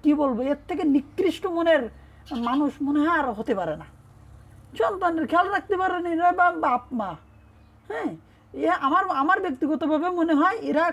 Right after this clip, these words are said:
খুনি, এরাই খুনি। এই বাপ মাকে ফাঁসি দেওয়া উচিত, নইলে ডিম থেরাপি দেওয়া দরকার, যে এদেরকে আসলে সত্যটা বের করা দরকার। ডিম থেরাপি দিলে সত্যটা মনে হয় বেরিয়ে আসা যায়। এর, এদের মতো নি-, নিকৃষ্ট মনের বাপ মা, আহ,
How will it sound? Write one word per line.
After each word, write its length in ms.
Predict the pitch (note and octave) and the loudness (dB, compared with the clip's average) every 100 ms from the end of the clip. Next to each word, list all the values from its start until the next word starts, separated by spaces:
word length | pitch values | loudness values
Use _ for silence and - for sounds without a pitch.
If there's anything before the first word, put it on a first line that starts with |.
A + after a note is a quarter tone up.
| - | 0
খুনি, 400 | D#4 B3+ G3+ A#3+ | 0 0 -2 0
এরাই 260 | F4+ G4 | 2 2
খুনি। 200 | - C4+ A3+ | 2 -2 0
এই 120 | A#3 | 0
বাপ 200 | A3 A3 | 0 -2
মাকে 300 | C#4 D4 G4 | -2 -2 -4
ফাঁসি 280 | - A3+ - | -10 -10 -6
দেওয়া 200 | D#4 C4 | -4 -4
উচিত, 280 | G3+ D#3+ D3 - - - - - - - | -4 -10 -14 -16 -20 -20 -20 -20 -18 -4
নইলে 220 | C4+ E4 | -2 0
ডিম 400 | D4+ B3+ D4+ D#4 | -2 2 4 4
থেরাপি 340 | C#4 E4 E4 E4+ | 2 2 2 2
দেওয়া 260 | C4 A#3 | 2 2
দরকার, 480 | F#3+ G3+ F#3 E3+ D3+ - - _ C4+ | 0 -2 -2 -4 -8 -12 -20 _ -2
যে 80 | A#3+ | 0
এদেরকে 320 | A#3+ D4+ E4 | 0 -2 -2
আসলে 300 | C4+ - C#4+ | -2 -2 -6
সত্যটা 400 | - - B3 C4 | -6 -12 -6 -4
বের 220 | A#3 A#3 | -4 -4
করা 180 | A#3+ A3+ | -6 -6
দরকার। 360 | F3 - - E3 _ _ _ B3 | -6 -10 -14 -20 _ _ _ -8
ডিম 280 | F#3 B3+ B3 | -4 -2 -2
থেরাপি 320 | C4+ D#4 F4+ | 0 0 0
দিলে 300 | F4+ F4+ C5 - - | -2 0 -2 -6 -16
সত্যটা 260 | B3 A3 C#4 C#4 | -14 -8 -6 -4
মনে 180 | B3+ C4 | -4 -4
হয় 80 | B3 | -2
বেরিয়ে 280 | A3+ B3+ | -4 -4
আসা 160 | A#3 B3 | -6 -10
যায়। 200 | F3 E3 - - - - | -12 -14 -18 -20 -16 -12
এর, 300 | E4 F4+ G4+ | -4 -2 -2
এদের 380 | E4+ F4+ G#4+ G#4+ | -2 -2 0 -2
মতো 180 | G#4+ G#4+ | -4 -4
নি-, 280 | E4 D#4+ D4 | -2 0 0
নিকৃষ্ট 480 | E4 - A4 A#4 - | 0 0 2 2 0
মনের 260 | A4 G#4+ G4 | -2 -2 0
বাপ 260 | E4 - | 0 0
মা, 140 | F4 F4 | -2 -4
আহ, 800 | - - - E4 E4 E4 D#4 | -6 -18 -10 -2 0 0 0